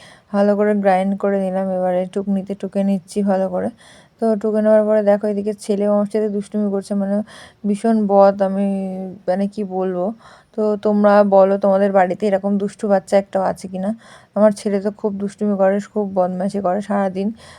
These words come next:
আহ, তাতে এখন স্কুল ছুটি, এখন নতুন ক্লাস শুরু হয়নি, তো তার জন্যে আরও এত, মানে, সারাদিন বাড়িতে থাকে, সারাদিন বদমাইশি করে, সারাদিন দুষ্টুমি করে। তো তোমরাই বলো। আর দেখো ও কী করছে, ওর অবস্থাটা দেখো তোমরা,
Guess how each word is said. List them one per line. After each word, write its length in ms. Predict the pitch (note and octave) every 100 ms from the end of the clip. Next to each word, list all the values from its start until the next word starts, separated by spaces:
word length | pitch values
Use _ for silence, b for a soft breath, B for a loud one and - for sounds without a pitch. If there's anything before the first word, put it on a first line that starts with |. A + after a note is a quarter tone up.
| B
আহ, 240 | G3+ G3+ G3
তাতে 280 | G3+ G3
এখন 280 | G#3+ G3+ G#3+
স্কুল 260 | G3+ - A3+
ছুটি, 480 | - G#3+ A3 G#3+ G3+
এখন 220 | F3+ G#3
নতুন 360 | G3 - G3+
ক্লাস 240 | G3+ G3+ G3+
শুরু 220 | G#3 G3+
হয়নি, 360 | G3+ F#3+ F#3 G3+ B B B
তো 60 | G3
তার 240 | G#3+ G#3
জন্যে 300 | G3 G#3+ A3
আরও 280 | G#3+ G3 G3+
এত, 300 | G3 G3 G3 G3
মানে, 180 | G3 G3
সারাদিন 480 | G3+ F#3+ F#3+ G#3 G3+
বাড়িতে 300 | F3+ F#3 G3
থাকে, 220 | G#3 G#3
সারাদিন 680 | G#3 F#3+ F#3 F#3+ G#3 G#3+ F#3+ F#3 D#3
বদমাইশি 520 | F3 F3+ F#3+ F#3+ F#3+
করে, 200 | F#3+ G3
সারাদিন 440 | F#3+ F#3 F3 G3 G3
দুষ্টুমি 400 | F#3 - G3+ F#3+
করে। 240 | F3 F3+ G3+ B B B B
তো 220 | G#3+ G#3
তোমরাই 420 | G#3 G#3+ G#3 G#3+ A3
বলো। 340 | G3+ F#3 G#3+ - b b
আর 120 | F#3
দেখো 520 | G#3 F#3+ F#3+ F#3 A3+ G#3
ও 60 |
কী 160 | G3+ G#3
করছে, 340 | G3+ G3 -
ওর 100 | G#3
অবস্থাটা 500 | F#3+ F#3 G3 - G3+
দেখো 280 | F#3 F#3 F#3+
তোমরা, 400 | F#3 F#3 F3 F3+